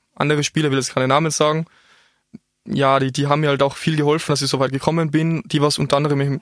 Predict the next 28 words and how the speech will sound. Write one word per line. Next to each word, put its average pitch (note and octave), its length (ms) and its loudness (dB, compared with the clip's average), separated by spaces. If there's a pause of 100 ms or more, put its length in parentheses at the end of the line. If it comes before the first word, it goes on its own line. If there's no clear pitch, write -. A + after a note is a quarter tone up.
in C#3+ 80 0
diesem C#3 240 -2
Verein C#3 260 0
spielen E3+ 400 0
und C3+ 260 -2 (1120)
ja, C#3 460 2 (300)
ich - 380 -6
find's E3 260 0
Vereinsleben D3+ 800 0
ganz - 680 -2 (160)
cool C#3+ 160 0
eigentlich, C#3+ 300 0
also C3 460 0 (100)
ich C#3 60 -4
könnte D3+ 220 0
mir C#3+ 60 2
jetzt B2 100 -2
gar C3+ 100 4
nicht C3+ 100 0
vorstellen, C3+ 380 0
wieder C3 160 2
von C3 420 -2 (320)
da B2+ 200 2 (360)
generell C3 400 2
vereinsmäßig C3 720 -2
wegzugehen B2+ 480 -2
oder B2+ 140 0
so, B2+ 280 0